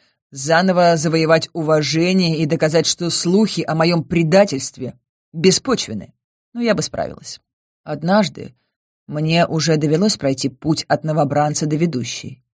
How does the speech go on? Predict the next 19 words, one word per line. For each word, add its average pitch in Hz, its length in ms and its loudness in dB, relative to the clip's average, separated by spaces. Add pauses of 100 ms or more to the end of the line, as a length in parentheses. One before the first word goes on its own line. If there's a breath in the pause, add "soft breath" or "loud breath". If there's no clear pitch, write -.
(320)
И 143 120 -12
тем 139 200 -6
не 139 100 -2
менее, 147 520 -4 (120)
в 139 180 -6
этот 160 240 -2
раз 123 320 -6 (360)
всё 147 200 -6
было 147 240 -2
бы 120 140 -4
иначе. - 400 -12 (400)
Прежде 160 680 0 (160)
мне 156 280 -4
не 156 100 0
приходилось 175 580 0
передвигаться 143 800 -2
с - 80 -4
помощью 147 480 -4
магии. 123 540 -2